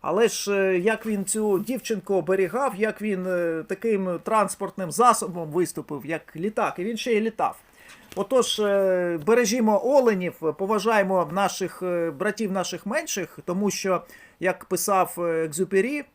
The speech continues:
у казковій повісті "Маленький принц", ми відповідальні за тих, кого, е, приручили. Читаємо цікаві книжки, і в таких сюжетах ми знаємо, знайдемо для себе позитивні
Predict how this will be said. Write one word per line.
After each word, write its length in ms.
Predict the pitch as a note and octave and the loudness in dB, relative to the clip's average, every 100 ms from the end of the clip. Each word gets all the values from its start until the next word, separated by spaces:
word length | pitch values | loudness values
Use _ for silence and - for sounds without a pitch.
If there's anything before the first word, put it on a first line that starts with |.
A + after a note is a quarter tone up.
| _ - | _ -6
у 320 | F3+ F3 E3 | 0 0 0
казковій 480 | - F#3 - G3+ F3+ | -2 -2 0 2 2
повісті 540 | - G3+ D#3+ - - | 2 0 0 -4 -8
"Маленький 500 | D#3+ F3+ E3+ D3+ D3 | -4 0 -2 -4 -10
принц", 580 | - G#3 D4+ D4+ - - - | -4 -2 -2 -4 -12 -12 -8
ми 340 | F#3 C#4 C#4+ - - | -4 -4 -8 -14 -12
відповідальні 800 | D3 F3+ F3+ F3+ F3 F#3+ D#3 C#3 | -4 -4 -2 -2 2 2 2 -4
за 180 | B2+ D3+ | -6 -6
тих, 420 | - F4 - - _ | -4 -8 -8 -16 _
кого, 380 | - D3+ A3+ C4+ - _ _ - D#3+ | -8 -2 -2 -2 -8 _ _ -14 -6
е, 120 | E3 | -6
приручили. 760 | F3+ G#3+ A#3 A3+ E3 A#2+ G2 _ _ _ _ - | 2 4 4 2 -4 -6 -8 _ _ _ _ -18
Читаємо 420 | - A3+ F#3 F3 | -2 0 0 -2
цікаві 560 | - G3 G#3 D3+ C#3+ A#2+ _ _ | -6 -4 -2 -2 -4 -8 _ _
книжки, 440 | - E3 - D4+ F#4+ - _ _ _ _ - | -12 -12 -8 -8 -8 -12 _ _ _ _ -10
і 180 | F#3 G3 | -4 -4
в 120 | D3+ | -4
таких 340 | G3 F#3+ G3 | -8 -2 -4
сюжетах 720 | - E3 G#3 C4+ A3+ F3 - _ _ _ - | -4 -4 0 0 -2 -6 -8 _ _ _ -6
ми 220 | A3 G#3 | -2 -2
знаємо, 500 | D3+ G3+ F#3 E3+ D#3 D3+ | 2 2 2 -2 -8 -10
знайдемо 540 | D#3 D#3 G3+ E3 D#3+ | -8 -2 0 0 -6
для 220 | B2+ C#3 G#3 | -8 -4 -4
себе 400 | E4+ C#4 D3+ - - - _ E3 | -2 -2 -2 -4 -12 -20 _ -4
позитивні 640 | E3 G#3 D4 A#3+ A#3 G#3 | 0 0 0 -2 -2 -4